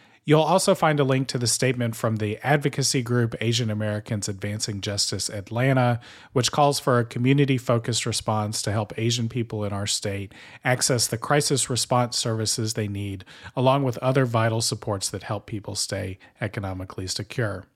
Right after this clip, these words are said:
And finally, this tragedy, along with yet another mass shooting that occurred in Boulder, Colorado,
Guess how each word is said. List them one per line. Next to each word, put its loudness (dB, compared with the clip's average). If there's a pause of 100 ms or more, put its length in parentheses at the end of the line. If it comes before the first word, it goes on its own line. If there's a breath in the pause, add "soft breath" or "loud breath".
(420)
And -2
finally, 2
this 2
tragedy, 4 (260 loud breath)
along 4
with -2
yet 2
another 4
mass 2
shooting 0
that -2
occurred 0
in -2
Boulder, 0
Colorado, 0